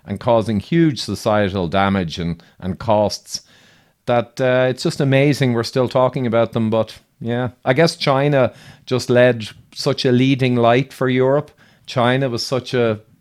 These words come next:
an incredible inspiration for us, uh, 'cause it looks like lockdowns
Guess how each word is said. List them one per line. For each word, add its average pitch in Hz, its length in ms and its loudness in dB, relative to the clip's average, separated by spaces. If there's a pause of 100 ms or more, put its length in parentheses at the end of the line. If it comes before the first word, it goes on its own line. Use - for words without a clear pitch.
(540)
an 113 100 -2
incredible 123 640 0
inspiration 117 800 0
for 139 240 0
us, - 260 -4 (140)
uh, 113 140 2
'cause 143 180 -2
it 160 40 0
looks 208 240 0
like 120 160 2
lockdowns 113 680 0